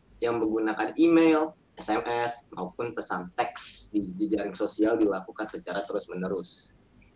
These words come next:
Yang ketiga ada fitnah atau pencemaran nama baik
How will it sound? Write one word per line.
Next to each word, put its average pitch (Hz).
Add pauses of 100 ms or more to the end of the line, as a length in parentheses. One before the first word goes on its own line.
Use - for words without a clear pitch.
(100)
Yang 95
ketiga 117
ada 107 (400)
fitnah 131
atau 120
pencemaran 110
nama 101
baik 104